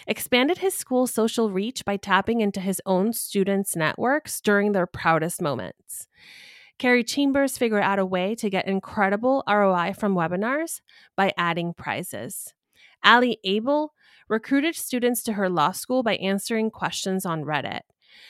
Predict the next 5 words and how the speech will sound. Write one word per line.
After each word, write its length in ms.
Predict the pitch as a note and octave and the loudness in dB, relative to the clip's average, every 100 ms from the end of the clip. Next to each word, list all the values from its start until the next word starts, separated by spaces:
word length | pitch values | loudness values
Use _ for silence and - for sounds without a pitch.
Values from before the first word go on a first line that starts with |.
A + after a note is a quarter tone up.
| - | -14
Simon 400 | - B3 C#4+ F4 | 2 4 4 2
Fairbanks 560 | - A#3+ A#3+ A#3+ A#3+ G#3+ | 2 2 2 0 0 2
and 140 | G3 | 2
Nicola 340 | G3+ - G3+ - | 2 2 0 0
Anderton 720 | F#3 F#3+ A3 A3+ B3+ B3 B3+ | 0 0 0 -2 -2 -2 -2